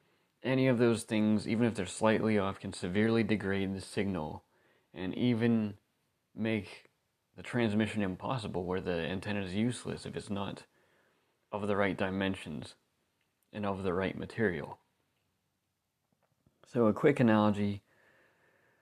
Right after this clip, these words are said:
which is more related to my next episode I want to do, which is regarding the posture. But just to illustrate the importance of an antenna, I once built a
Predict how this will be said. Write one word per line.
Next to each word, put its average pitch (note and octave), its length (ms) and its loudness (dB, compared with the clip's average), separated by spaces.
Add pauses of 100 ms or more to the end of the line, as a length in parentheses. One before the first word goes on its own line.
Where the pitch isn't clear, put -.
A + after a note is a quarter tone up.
(340)
which A2+ 200 0
is A2+ 140 2
more D#3 720 6
related B2 400 8
to A2+ 80 0
my G#2 140 6
next A#2 420 2
episode A#2 340 4
I A#2 40 6
want A2+ 280 4
to A2 80 2
do, A2 60 4
which G#2+ 160 2
is G#2 60 -6
regarding G2+ 540 2
the - 60 -10
posture. A2+ 720 -4 (1120)
But G2+ 160 0
just A#2 220 -2
to G#2 520 4 (280)
illustrate G#2 520 2
the G#2 60 2
importance G2+ 460 -4
of G2 80 -6
an G2 80 -4
antenna, F#2 640 -4
I A2 120 -2
once A2+ 320 2
built G#2 400 0 (100)
a F#2 440 -4